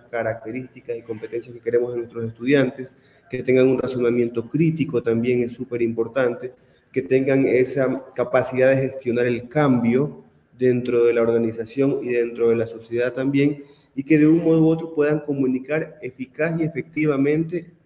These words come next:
esa idea de negocio o ese producto o ese prototipo o ese servicio que se plantea en la hackathon. Entonces, e-, en ese marco nos estamos moviendo.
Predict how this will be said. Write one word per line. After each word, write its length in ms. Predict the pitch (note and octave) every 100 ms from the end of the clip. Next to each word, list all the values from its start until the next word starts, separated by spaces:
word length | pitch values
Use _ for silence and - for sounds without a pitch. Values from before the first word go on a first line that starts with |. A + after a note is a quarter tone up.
| _ -
esa 280 | C#3 D#3
idea 380 | D3 C#3 D3 D#3
de 120 | D3
negocio 640 | C#3 C3 C#3+ C#3+ - F3 B2+
o 120 | B2
ese 180 | - C3
producto 640 | B2+ C#3 G#3 G#3 - B2
o 80 | B2
ese 160 | A#2+
prototipo 640 | B2+ B2 B2+ - F#3 F3+ -
o 80 | B2+
ese 140 | C#3
servicio 420 | C#3 C3+ C#3 D#3+
que 100 | D#3+
se 120 | C#3
plantea 400 | B2+ A#2 A#2 A#2+
en 60 | A#2+
la 80 | A#2
hackathon. 600 | A2+ - G#2 - G2 G2 _ _ _ _ -
Entonces, 400 | C3+ D#3 E3+ E3+
e-, 200 | C3 -
en 120 | D#3
ese 180 | G#3 G#3+
marco 260 | G#3 G#3+ G#3
nos 180 | F#3+ D#3+
estamos 340 | - F3+ D#3+
moviendo. 520 | D#3 D3 C3 C3 D#3